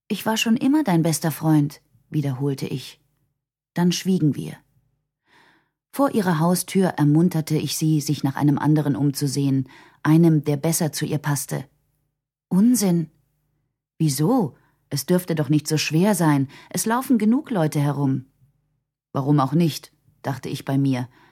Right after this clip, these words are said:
"Ein Idiot von einem Ehemann ist allemal besser, als zu verbluten. Ewig warten und sich stur stellen ist dumm. Wir treiben schon einen für dich auf", sagte ich. "Man muss sich nicht gleich in die Hosen machen", sagte sie.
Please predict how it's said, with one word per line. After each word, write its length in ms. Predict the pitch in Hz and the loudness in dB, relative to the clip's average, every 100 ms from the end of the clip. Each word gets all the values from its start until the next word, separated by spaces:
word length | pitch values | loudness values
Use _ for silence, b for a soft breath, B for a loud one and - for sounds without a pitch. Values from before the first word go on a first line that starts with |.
| b b _ | b b _
"Ein 140 | 143 | -2
Idiot 440 | 135 135 156 185 190 | 0 0 0 0 0
von 140 | 147 | -4
einem 280 | 135 143 143 | 0 2 2
Ehemann 500 | - 180 170 160 151 | 2 4 6 4 4
ist 280 | 123 - - | 0 -6 -4
allemal 320 | 143 135 131 | 0 0 0
besser, 340 | 156 156 190 | -2 -2 -2
als 280 | 160 127 - | -2 -2 -6
zu 140 | - | -8
verbluten. 580 | 139 139 156 226 - 123 - b b b b _ _ | -6 -2 -2 -2 -2 -4 -4 b b b b _ _
Ewig 380 | 208 190 - | 2 2 0
warten 400 | 151 165 196 175 | 2 2 2 0
und 160 | 135 135 | 0 0
sich 180 | 143 135 | -2 -6
stur 300 | - 175 170 | -2 0 0
stellen 340 | 160 151 151 | 0 2 2
ist 220 | 151 147 | 2 -2
dumm. 300 | 180 165 135 b b b b b | 2 4 2 b b b b b
Wir 120 | - 240 | -8 -6
treiben 340 | 262 285 269 | -2 0 2
schon 200 | 214 196 | 2 0
einen 240 | - 190 | 2 2
für 120 | 170 165 | 2 0
dich 200 | 147 - | -2 0
auf", 360 | 160 151 - _ _ | 0 0 -4 _ _
sagte 380 | - 151 - | -4 -4 -4
ich. 320 | 156 135 - _ _ _ _ _ _ _ _ _ | -8 -8 -14 _ _ _ _ _ _ _ _ _
"Man 160 | - 180 | 2 4
muss 180 | 185 233 | 2 -2
sich 180 | 214 190 | -4 -2
nicht 180 | 180 | -2
gleich 300 | - 156 185 | 0 0 0
in 100 | - | 0
die 140 | 190 180 | 2 2
Hosen 380 | 151 190 247 208 | 2 0 2 2
machen", 440 | 151 147 147 - _ _ | 0 0 -2 -4 _ _
sagte 360 | - 156 - 160 | -6 -6 -4 -6
sie. 340 | 147 151 - | -4 -6 -8